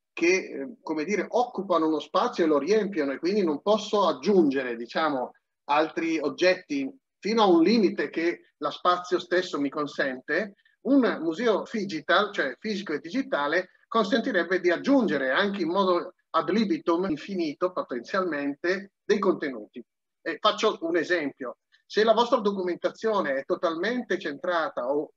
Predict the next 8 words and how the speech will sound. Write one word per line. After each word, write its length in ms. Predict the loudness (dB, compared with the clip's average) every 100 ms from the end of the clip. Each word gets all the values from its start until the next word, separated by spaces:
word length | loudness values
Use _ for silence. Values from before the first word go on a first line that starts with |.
| _
quasi 300 | -2 -2 -2
totalmente 640 | -6 -8 -4 -2 -2 -4 -12
sull'emigrazione 960 | -8 -4 0 0 0 -2 -6 -4 -4 -4
italiana, 840 | -4 -4 -4 -2 -4 -2 0 0
eh, 1200 | 0 -2 -2 -4 _ -20 _ _ 0 2 2 -4 -10
si 220 | -6 -2
potrebbe 600 | 0 2 4 4 0 -2
però, 520 | -2 0 4 4 2